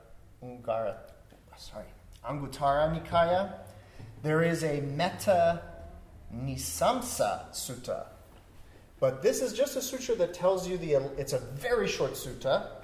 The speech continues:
very, very short, just a paragraph, and it just tells you the eleven benefits of, of metta, of loving kindness.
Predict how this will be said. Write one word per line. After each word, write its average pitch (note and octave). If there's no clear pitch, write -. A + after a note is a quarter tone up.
very, E3+
very B2+
short, A#2+
just C3+
a D#3
paragraph, A#2+
and C3+
it C3
just F3+
tells F#3+
you F3
the D#3+
eleven C#3+
benefits D3
of, A2+
of A#2
metta, -
of A2+
loving B2+
kindness. -